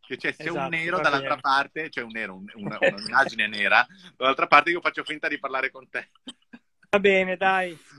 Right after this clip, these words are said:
Speaker 1: Vabbè, dai, a dopo.
Speaker 2: Ciao a
Speaker 1: Ciao.
Speaker 2: tutti.
Speaker 1: Ciao,
Speaker 2: Ciao.
Speaker 1: ciao, ciao, ciao,
Speaker 2: Ciao,
Speaker 1: ciao,
Speaker 2: ciao,
Speaker 1: ciao,
Speaker 2: ciao,
Speaker 1: ciao.
Speaker 2: ciao.
Speaker 1: Ciao, ringraziamo ancora Pino, per la, per la, la co-, e poi magari ci scheduliamo fra tre settimane. Magari questi venerdì,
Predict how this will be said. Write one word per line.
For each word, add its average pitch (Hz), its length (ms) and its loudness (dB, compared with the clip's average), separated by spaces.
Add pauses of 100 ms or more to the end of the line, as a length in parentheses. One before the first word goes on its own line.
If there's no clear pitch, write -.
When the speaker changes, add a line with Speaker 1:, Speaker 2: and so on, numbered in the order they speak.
Speaker 1:
Vabbè, 120 380 0 (300)
dai, 123 400 4 (380)
a 110 120 -6
dopo. 117 400 -8 (240)
Speaker 2:
Ciao 190 220 -6
a 202 80 -8
Speaker 1:
Ciao. 117 360 6
Speaker 2:
tutti. 165 220 -12 (440)
Speaker 1:
Ciao, 185 180 -6 (120)
Speaker 2:
Ciao. - 20 -10
Speaker 1:
ciao, 107 200 -6
ciao, 98 220 -8
ciao, 98 220 -6
Speaker 2:
Ciao, 165 320 -10
Speaker 1:
ciao, - 0 -
Speaker 2:
ciao, - 260 -20
Speaker 1:
ciao, 143 200 -8
Speaker 2:
ciao, 85 200 -10
Speaker 1:
ciao. - 0 -
Speaker 2:
ciao. - 280 -12 (920)
Speaker 1:
Ciao, 98 160 -2
ringraziamo 110 420 -2
ancora 113 320 -2
Pino, 110 440 -4 (140)
per 107 220 -4
la, 90 640 -2
per 101 120 -4
la, 98 300 0
la 120 160 4
co-, 143 140 0
e 127 180 2
poi 143 160 2
magari 113 240 2
ci - 120 -10
scheduliamo 104 500 -2
fra 104 100 -10
tre - 140 -10
settimane. 95 420 -2
Magari 131 280 6
questi 113 240 -6
venerdì, 104 520 -4